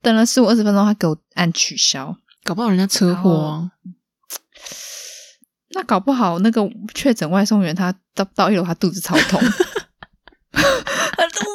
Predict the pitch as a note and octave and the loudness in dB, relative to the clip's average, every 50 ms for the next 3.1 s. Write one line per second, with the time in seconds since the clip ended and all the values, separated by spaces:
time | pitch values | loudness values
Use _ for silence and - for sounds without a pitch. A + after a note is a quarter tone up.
0 | G#4 G4+ G4 F#4 F4 G4 F#4+ - F4+ B4+ - G4 F#4+ F#4+ B4+ C5 A4+ A4 A4 A4 | -6 -4 -4 -2 -2 -2 -2 2 2 2 2 2 2 4 4 4 4 2 2 -2
1 | F4+ E4+ - F#4+ G4+ - - - F4+ F#4+ - - C#4 - - - - E4+ E4 - | -4 -4 0 2 2 2 2 -2 -4 -8 -6 -6 -6 -6 -4 -4 -4 -4 -6 -6
2 | F4+ - _ - - F#4 - - - - - - A#4+ G#4 A4 A4 A#4+ B4+ A#4+ - | -12 -14 _ -12 -12 -10 -6 -6 -6 -8 -8 -4 -2 0 2 4 4 4 4 4
3 | A#4 | 2